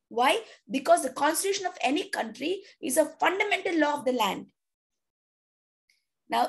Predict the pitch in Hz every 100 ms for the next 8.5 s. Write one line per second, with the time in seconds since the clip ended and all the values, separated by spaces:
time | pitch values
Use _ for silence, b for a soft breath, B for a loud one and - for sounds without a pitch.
0 | - 262 311 330 392 415 403 294 311 311
1 | 302 233 247 240 233 285 254 214 214 226
2 | 294 302 220 - 208 208 214 - 254 302
3 | b b b _ - 202 196 190 214 247
4 | 254 - 311 - 277 262 _ _ - 254
5 | 285 294 294 302 - - - 277 262 -
6 | 262 262 294 - 214 220 226 247 254 277
7 | 311 277 233 233 247 247 208 202 254 208
8 | 202 - 233 233 277